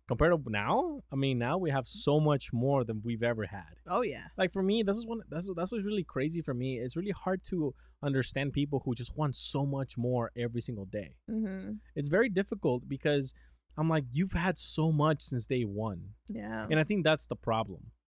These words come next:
Speaker 1: I think when, when you grow up with having a lot of stuff, you kinda grow to take it for granted,
Speaker 2: Mm-hmm.
Speaker 1: you know? Um, and
Speaker 2: The value diminishes.
Speaker 1: yeah, and for me, I was like, "I didn't have shit grow-, like, shit growing up. I didn't have anything."
Speaker 2: Uh-huh.
Speaker 1: Had some huaraches,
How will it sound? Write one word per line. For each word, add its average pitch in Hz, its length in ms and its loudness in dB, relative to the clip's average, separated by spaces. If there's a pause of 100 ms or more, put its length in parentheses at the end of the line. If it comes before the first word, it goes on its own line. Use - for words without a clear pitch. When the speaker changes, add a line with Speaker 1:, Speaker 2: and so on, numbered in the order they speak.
(120)
Speaker 1:
I 147 80 2
think 202 240 2
when, 170 240 2
when 147 140 2
you 156 120 4
grow 170 180 6
up 160 120 -2
with 139 120 2
having 143 240 2
a 117 60 0
lot 117 300 2
of 107 60 -2
stuff, - 320 2
you 131 120 -8
kinda 131 220 0 (500)
grow 123 280 4 (200)
to 117 500 0
take 131 120 -2
it 131 80 -4
for 117 100 -4
granted, 107 360 -4 (460)
Speaker 2:
Mm-hmm. 196 320 -4
Speaker 1:
you 135 100 2
know? 131 320 0
Um, 117 400 -4
and 123 360 -2
Speaker 2:
The 190 60 -4
value 196 320 0
diminishes. 180 720 -6
Speaker 1:
yeah, 147 140 2
and 147 140 2
for 143 120 -2
me, 147 160 2
I 160 40 4
was 139 120 2
like, 120 200 -2
"I 139 80 2
didn't 233 280 0
have 101 180 0 (100)
shit 180 400 -4
grow-, 131 200 -4
like, 110 160 -4 (140)
shit 180 840 2
growing 120 300 2
up. 101 160 -4
I 120 40 0
didn't 151 120 0
have 143 80 0
anything." 110 360 -2 (160)
Speaker 2:
Uh-huh. 190 180 -4
Speaker 1:
Had 196 180 6
some 131 120 0
huaraches, 143 800 2